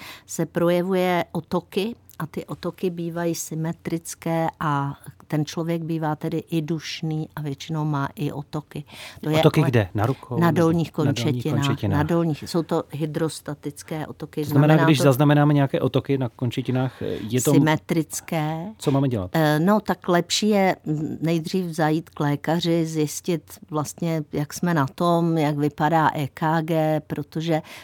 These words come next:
Speaker 1: mm, my lékaři většinou ty, eh, srdeční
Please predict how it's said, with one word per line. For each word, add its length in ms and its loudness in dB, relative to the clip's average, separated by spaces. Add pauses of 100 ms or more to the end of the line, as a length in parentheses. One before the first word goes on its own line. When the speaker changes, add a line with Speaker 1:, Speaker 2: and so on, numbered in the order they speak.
(160)
Speaker 1:
mm, 260 0 (140)
my 440 -2 (160)
lékaři 560 0
většinou 560 -2 (100)
ty, 240 -2 (240)
eh, 240 -2
srdeční 680 -4